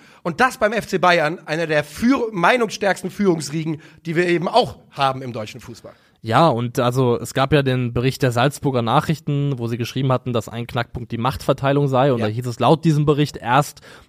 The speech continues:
Speaker 2: dass Rangnick für sich beanspruche, bei Spielerverpflichtungen das letzte Wort zu haben und im Zweifelsfall sowohl Christoph Freund als auch Max Eberl überstimmen zu
Speaker 1: Ja.
Speaker 2: können. Das wurde jetzt von der Süddeutschen Zeitung wieder ein Stück weit eingefangen, dass es nicht ganz so sei. Aber ich glaub, die Tendenz ist schon klar,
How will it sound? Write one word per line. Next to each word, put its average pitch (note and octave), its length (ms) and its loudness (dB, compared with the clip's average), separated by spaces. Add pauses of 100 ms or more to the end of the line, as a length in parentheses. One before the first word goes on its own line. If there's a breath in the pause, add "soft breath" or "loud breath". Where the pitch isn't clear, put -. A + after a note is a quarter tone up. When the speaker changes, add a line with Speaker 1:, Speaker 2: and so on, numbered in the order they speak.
Speaker 2:
dass A#2+ 320 -2
Rangnick C#3+ 480 2
für C3 100 -4
sich B2 160 -6
beanspruche, C3+ 600 0
bei A#2 140 2
Spielerverpflichtungen C3 880 0
das A2+ 120 -2
letzte A#2+ 300 -4
Wort A#2+ 180 0
zu C3 140 -2
haben C3 240 2
und G#2+ 80 -4
im A2+ 60 -6
Zweifelsfall A#2+ 600 0 (320 loud breath)
sowohl A#2+ 360 2
Christoph - 320 -6
Freund A#2+ 320 0
als A#2 180 -2
auch A2+ 80 -6
Max A#2 220 -4
Eberl A#2 240 -2
überstimmen D3+ 460 2
zu F3+ 100 -4
Speaker 1:
Ja. E3 60 -4
Speaker 2:
können. F3 240 4 (260 loud breath)
Das B2 180 -4
wurde D3 160 4
jetzt C#3+ 160 4
von C#3 140 -2
der C3 80 0
Süddeutschen D3+ 480 2
Zeitung C#3 340 0
wieder C#3 140 -4
ein A#2+ 80 -4
Stück C#3 200 -4
weit A#2+ 100 0
eingefangen, D3+ 500 -2
dass A#2 140 -2
es A#2 40 -12
nicht A#2 160 -8
ganz D3+ 260 -2
so E3+ 100 0
sei. D#3 340 2 (320 loud breath)
Aber B2+ 180 0
ich C3+ 100 -2
glaub, C3 160 -2
die C#3+ 100 -4
Tendenz D3 340 0
ist D3 100 -2
schon D3+ 240 -2
klar, D#3+ 460 4